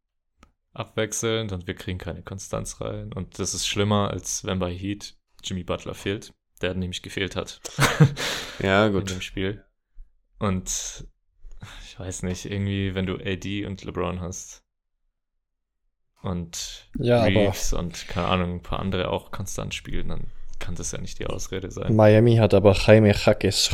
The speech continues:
Speaker 3: Junior.
Speaker 1: Ja, der ist krass am Bauen,
Speaker 3: Que
Speaker 1: ja.
Speaker 3: juega increíble. Der,
Speaker 1: <laughs>
Speaker 3: der,
Speaker 2: Der
Speaker 3: da
Speaker 2: hat
Speaker 3: hat
Speaker 2: auch
Speaker 3: sogar LeBron sein Tribut gezollt. Gab's so,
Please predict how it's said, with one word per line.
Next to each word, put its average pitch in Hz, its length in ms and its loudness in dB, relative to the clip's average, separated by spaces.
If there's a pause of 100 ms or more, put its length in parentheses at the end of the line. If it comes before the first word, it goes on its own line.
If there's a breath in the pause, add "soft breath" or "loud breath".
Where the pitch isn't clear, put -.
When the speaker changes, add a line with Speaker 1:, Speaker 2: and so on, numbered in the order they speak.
Speaker 3:
Junior. 117 400 10 (1500 soft breath)
Speaker 1:
Ja, 92 360 -2 (200)
der 92 140 -2
ist - 140 -8
krass - 240 -8
am 104 140 -6
Bauen, 98 120 -2
Speaker 3:
Que 110 200 10
Speaker 1:
ja. 95 140 2
Speaker 3:
juega 120 320 12
increíble. 117 840 6 (920 loud breath)
Der, 98 600 6
Speaker 1:
<laughs> - 960 2
Speaker 3:
der, 107 520 10
Speaker 2:
Der - 0 -
Speaker 3:
da 113 60 6
Speaker 2:
hat 101 80 8 (120)
Speaker 3:
hat 117 120 12
Speaker 2:
auch 120 40 12
Speaker 3:
sogar 120 380 10 (480 loud breath)
LeBron 120 420 12
sein 110 260 10
Tribut 120 360 4
gezollt. 104 540 6 (920 loud breath)
Gab's 110 240 8
so, 110 360 8